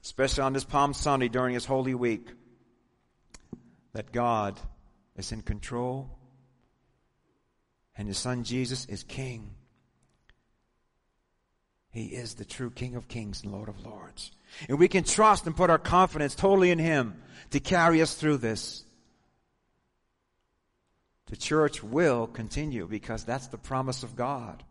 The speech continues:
His church is forever. You know, when it comes to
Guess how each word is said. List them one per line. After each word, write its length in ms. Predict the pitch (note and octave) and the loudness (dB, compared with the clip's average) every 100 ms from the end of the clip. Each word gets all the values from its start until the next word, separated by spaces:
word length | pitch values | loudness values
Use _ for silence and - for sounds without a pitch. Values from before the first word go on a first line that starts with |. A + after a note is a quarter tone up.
| _ _ _ _ _ - - _ _ _ _ _ _ | _ _ _ _ _ -20 -20 _ _ _ _ _ _
His 140 | - - | -10 -8
church 340 | - B2+ A#2 | -2 0 0
is 120 | A2 | -4
forever. 480 | - G2+ G#2+ A2 E2 F#2 _ _ _ _ _ _ _ _ _ _ _ _ _ _ _ _ _ _ _ _ _ _ _ _ _ _ _ _ _ _ _ _ _ _ _ _ _ _ - - - | -8 -8 -8 -8 -12 -18 _ _ _ _ _ _ _ _ _ _ _ _ _ _ _ _ _ _ _ _ _ _ _ _ _ _ _ _ _ _ _ _ _ _ _ _ _ _ -20 -16 -4
You 100 | A#2+ | 0
know, 140 | C3 | 2
when 100 | C3+ | 0
it 80 | B2+ | -2
comes 400 | - C#3+ C#3 - | -2 -2 -2 -4
to 260 | C#3+ C3 | -2 -2